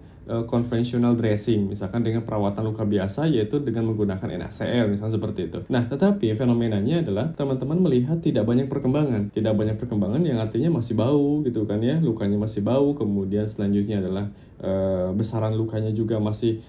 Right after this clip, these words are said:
tidak signifikan, reduksi lukanya gitu ya, besaran lukanya itu mengecilnya tidak signifikan gitu kan. Nah, itu fenomena.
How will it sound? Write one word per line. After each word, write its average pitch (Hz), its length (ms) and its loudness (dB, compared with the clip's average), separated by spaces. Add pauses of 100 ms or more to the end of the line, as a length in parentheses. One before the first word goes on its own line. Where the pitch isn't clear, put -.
(140)
tidak 113 240 2
signifikan, 143 720 0 (160)
reduksi 120 480 2
lukanya 127 480 0
gitu 123 240 -4
ya, 127 160 0
besaran 113 320 -2
lukanya 113 320 -4
itu 135 240 -2
mengecilnya 117 480 0
tidak 123 240 0
signifikan 123 640 0
gitu 117 160 -2
kan. 131 160 0
Nah, 127 80 2
itu 127 160 2
fenomena. 104 400 0